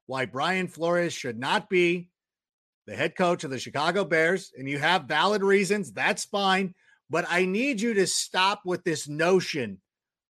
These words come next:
that they're the same player, because they're not. 'Cause one of the biggest things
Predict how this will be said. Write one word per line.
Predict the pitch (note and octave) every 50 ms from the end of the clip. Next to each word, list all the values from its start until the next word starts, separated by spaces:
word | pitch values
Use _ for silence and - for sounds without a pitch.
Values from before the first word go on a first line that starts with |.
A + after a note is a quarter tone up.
| _ _ _ _ -
that | D3+ D3+ C#3
they're | F3 F#3
the | E3 E3 D#3
same | - G3+ F#3+ F3+ D3
player, | - F3+ E3+ C#3 A#2
because | G2+ C3 D#3+ F3 C3+
they're | C#3 E3+ D#3+
not. | F3+ F3 D#3 B2 -
'Cause | D3 C3+
one | D3 A3+ F4
of | F#4
the | E4+
biggest | G#3 G#3+ G#3 F3 F#3 - - _ _ -
things | A3+ A3+ G#3+ F#3+ D#3+ C#3+ C#3 C3 C3 - -